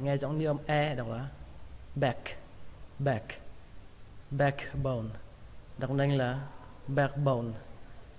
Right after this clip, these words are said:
backbone. Tuy nhiên, theo mình nghĩ các bạn cứ đọc là âm A đi, độ chính xác của nó sẽ cao hơn.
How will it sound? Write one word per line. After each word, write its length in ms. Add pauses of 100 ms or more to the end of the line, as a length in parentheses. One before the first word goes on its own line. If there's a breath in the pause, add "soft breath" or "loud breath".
backbone. 560 (1040 loud breath)
Tuy 120
nhiên, 480 (160)
theo 200
mình 160
nghĩ 120
các 120
bạn 160
cứ 80
đọc 120
là 80
âm 160
A 220
đi, 200 (200)
độ 140
chính 160
xác 180
của 80
nó 80
sẽ 140
cao 240
hơn. 200